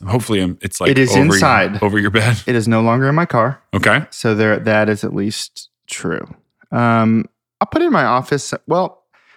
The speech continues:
Speaker 2: it honestly depends if
Speaker 1: Will
Speaker 2: I
Speaker 1: it be in view of camera?
Speaker 2: That would be cool. Maybe. I've got the lion. Oh, I've got those two lions behind me,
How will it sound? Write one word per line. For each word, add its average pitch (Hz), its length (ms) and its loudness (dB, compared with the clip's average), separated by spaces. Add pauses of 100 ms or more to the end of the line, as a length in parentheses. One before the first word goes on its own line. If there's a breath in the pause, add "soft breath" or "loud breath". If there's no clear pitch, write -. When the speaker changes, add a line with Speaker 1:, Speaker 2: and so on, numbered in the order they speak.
(120 soft breath)
Speaker 2:
it - 60 0
honestly 233 340 0
depends 127 560 0 (340)
if 110 360 -2
Speaker 1:
Will 117 80 4
Speaker 2:
I 113 140 4
Speaker 1:
it 104 60 0
be 113 200 2
in 95 260 0
view 95 280 -2
of 90 120 -4
camera? 82 460 -8 (1000)
Speaker 2:
That - 100 -6
would 101 80 -4
be 95 100 -4
cool. - 400 -8 (640 soft breath)
Maybe. 110 480 2 (500)
I've 135 140 -4
got 196 160 0
the 165 180 2
lion. 127 560 2
Oh, 131 60 2
I've 131 140 2
got 147 100 0
those 147 140 -2
two 147 120 0
lions 110 580 0
behind 131 500 -2
me, 147 220 -2